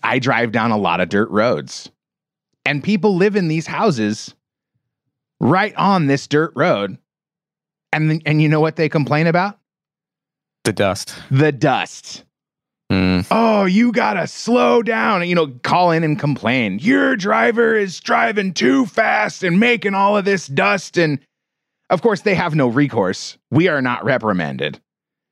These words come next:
Speaker 2: Yeah.
Speaker 1: And, and, but the answer is the same. Like, was this "Was this road dirt when you moved into the house?" "Oh, it was? Well, then guess what?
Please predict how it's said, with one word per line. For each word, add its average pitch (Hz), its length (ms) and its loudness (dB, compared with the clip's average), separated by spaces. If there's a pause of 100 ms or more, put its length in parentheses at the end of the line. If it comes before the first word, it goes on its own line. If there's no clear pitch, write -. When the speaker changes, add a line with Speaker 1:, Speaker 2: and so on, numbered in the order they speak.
(680)
Speaker 2:
Yeah. 101 340 0 (920)
Speaker 1:
And, 165 300 0
and, 165 240 -2
but 180 120 0
the 170 140 0
answer 185 280 2
is 156 120 0
the 165 80 -2
same. 190 380 -2 (880)
Like, 196 240 0
was 190 300 2
this 226 340 0 (280)
"Was 175 340 2
this 202 240 0
road 185 440 0
dirt 170 360 2
when 175 240 2
you 180 160 2
moved 175 380 0
into 170 220 2
the 156 120 0
house?" 175 560 -2
"Oh, 247 200 2
it 165 140 -8
was? 190 460 2
Well, 208 200 0
then 202 360 0
guess 233 300 -2
what? 107 280 -6